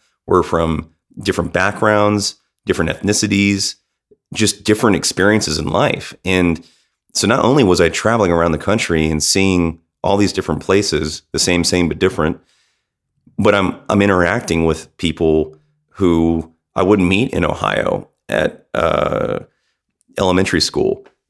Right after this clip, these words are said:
You know, Ohio, Columbus, Ohio, or Westerville, where I grew up in that period of my life, was about as Wonder Bread cookie cutter as you could get. And, and here I am out on the road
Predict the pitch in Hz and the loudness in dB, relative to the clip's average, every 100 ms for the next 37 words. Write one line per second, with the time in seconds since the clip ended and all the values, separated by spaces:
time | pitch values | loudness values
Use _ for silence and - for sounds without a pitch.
0 | _ - 92 90 - - - - 90 98 | _ -2 2 0 -2 -12 -20 -6 -2 0
1 | 117 110 92 87 - - 87 113 - 82 | 4 6 6 2 -2 -4 0 0 0 0
2 | 90 95 82 78 85 - 78 76 76 80 | 0 2 4 4 2 -2 -2 0 2 0
3 | - 76 82 90 - _ - 82 90 - | -2 0 0 0 -4 _ -10 -4 -4 -4
4 | 80 80 78 76 76 76 _ _ _ _ | -6 -4 -2 -2 -4 -6 _ _ _ _
5 | _ _ _ _ - 98 92 90 87 85 | _ _ _ _ 0 2 4 2 2 2
6 | 82 90 90 87 82 - 90 95 - 78 | 2 2 2 2 0 0 -2 -2 -2 2
7 | 78 73 73 76 85 101 - - _ _ | 2 0 -4 -2 2 2 0 -8 _ _
8 | _ 92 90 - 90 80 95 85 90 90 | _ 0 0 0 -2 0 2 2 2 0
9 | 78 76 - 90 78 76 85 104 - | 0 -2 -2 0 0 2 4 4 2